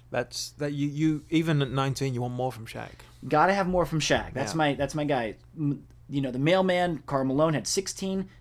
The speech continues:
Speaker 2: Detlef had thirteen. Drexler had seventeen.
Speaker 1: Hmm.
Speaker 2: And Jason Kidd shot one for seven from the field.
Speaker 1: Jason Kidd was
Speaker 2: Two
Speaker 1: horrible.
Speaker 2: points.
Speaker 1: I remember that.
Speaker 2: Clyde Drexler,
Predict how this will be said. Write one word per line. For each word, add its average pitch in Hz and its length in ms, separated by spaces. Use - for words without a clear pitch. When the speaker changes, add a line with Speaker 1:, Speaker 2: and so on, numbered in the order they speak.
Speaker 2:
Detlef 156 380
had 117 260
thirteen. 185 600
Drexler 175 480
had 107 160
seventeen. 196 880
Speaker 1:
Hmm. 127 160
Speaker 2:
And 127 140
Jason 165 340
Kidd 151 400
shot 131 320
one 202 600
for - 140
seven 143 400
from 143 140
the 127 60
field. 117 360
Speaker 1:
Jason 110 240
Kidd 101 100
was 95 100
Speaker 2:
Two 143 200
Speaker 1:
horrible. 110 180
Speaker 2:
points. 95 220
Speaker 1:
I 87 260
remember 95 300
that. 95 180
Speaker 2:
Clyde 185 380
Drexler, 185 520